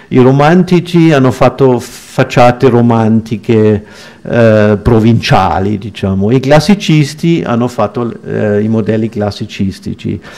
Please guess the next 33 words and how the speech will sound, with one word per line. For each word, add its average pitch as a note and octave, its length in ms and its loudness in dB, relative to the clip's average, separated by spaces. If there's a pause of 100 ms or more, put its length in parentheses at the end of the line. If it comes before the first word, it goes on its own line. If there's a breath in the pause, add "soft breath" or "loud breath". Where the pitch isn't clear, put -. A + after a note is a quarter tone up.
(180 loud breath)
e C3+ 160 2
qui F3+ 280 4
vedete D3 600 4
un C#3 240 4
insieme C3+ 640 2
di A#2 120 -4
facciate D3 680 0
di B2 140 -4
stile D3 480 0
completamente B2+ 1080 -2 (300 loud breath)
diverse C#3 580 2
uno C3+ 380 2
tra A2 160 0
l'altro, B2 720 0 (460 loud breath)
E, C3 580 4
eh, B2 440 0
le B2+ 220 0
nostre D#3+ 400 0
città A#2+ 560 2
oggi, G#2 600 0
eh, - 340 -12 (100)
lo A#2+ 140 -2
vedo C3+ 280 4
anche B2+ 280 2
a A#2+ 40 2
Berlino, A#2+ 600 2
noi B2 200 2
stiamo A#2 300 0
costruendo G#2+ 720 0
tante A#2+ 520 0
case A2 540 -2
nuove, A2+ 640 0
eh, E3+ 200 0